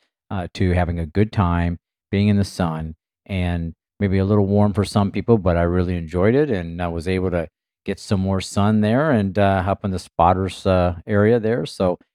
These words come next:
really enjoyed the overall weekend. Uh, the one thing that I wanna discuss a little bit, I guess in, in general, in, in other forms of racing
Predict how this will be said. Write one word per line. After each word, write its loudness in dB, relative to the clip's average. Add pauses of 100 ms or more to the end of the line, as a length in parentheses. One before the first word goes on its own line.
(160)
really 6
enjoyed 2
the 0
overall 4
weekend. 0 (600)
Uh, -18
the 0
one 2
thing 2
that 2 (760)
I -6
wanna 2
discuss -2
a 0
little 0
bit, -6 (100)
I -6
guess -4
in, -6
in -2
general, 2
in, -2
in -2
other 2
forms 0 (460)
of -2
racing -2